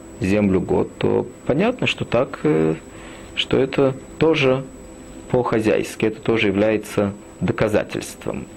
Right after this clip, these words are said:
Говорит Гемара, что это лёд сриха, что есть какой-то случай, когда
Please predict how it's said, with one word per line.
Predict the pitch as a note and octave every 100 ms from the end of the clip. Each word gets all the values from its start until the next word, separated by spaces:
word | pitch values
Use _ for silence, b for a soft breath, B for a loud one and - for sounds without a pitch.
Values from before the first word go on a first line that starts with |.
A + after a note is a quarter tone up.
| - - B B B B
Говорит | - F#2 G2 A2
Гемара, | C3 B2+ D3 G3+ G3
что | - A#2+
это | C3+ C#3+ C#3 B2+ B2+ - - B B B B - -
лёд | - A2+ -
сриха, | - A2+ - - - - -
что | - -
есть | A2 D3 D3 -
какой-то | - G#2 C3+ C3+ C3
случай, | - E3 F3 C#3
когда | A#2+ G#2 G#2+ C3 A#2+